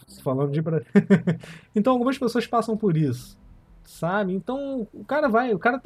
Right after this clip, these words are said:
é muito seletivo, assim, é muito criterioso quando ele vai sair de casa pra ver um filme em um outro bairro.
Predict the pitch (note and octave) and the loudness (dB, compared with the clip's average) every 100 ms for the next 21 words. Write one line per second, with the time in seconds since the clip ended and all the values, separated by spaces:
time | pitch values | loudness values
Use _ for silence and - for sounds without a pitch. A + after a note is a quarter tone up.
0 | - G#3+ F3+ A3 E4 D#4+ D4 B3+ G#3 - | -4 0 2 0 -2 -2 -2 -2 -4 -4
1 | B3 - - A#3 F3+ C#3+ F#3+ F#3 C#4 - | -2 -4 -6 -6 -4 -4 -4 -6 -6 -6
2 | B3+ B3+ G3 F#3+ F#3 F#3+ F3 D3+ C#3+ C3+ | -6 -2 -2 -2 -2 -4 -2 -2 -2 -4
3 | _ _ _ _ - D#3 G#3+ A3 E3 E3+ | _ _ _ _ -4 0 0 0 -2 -4
4 | F#3 G3 _ E3+ D#3+ D#3+ E3 - D3 D#3 | -4 -10 _ -2 0 0 -2 -4 -2 -2
5 | D3+ - - - D3+ C#3 C#3 D3 D#3+ D3 | -6 -16 -20 -10 -6 -4 0 -2 -2 -4
6 | C#3 A#2+ | -4 -8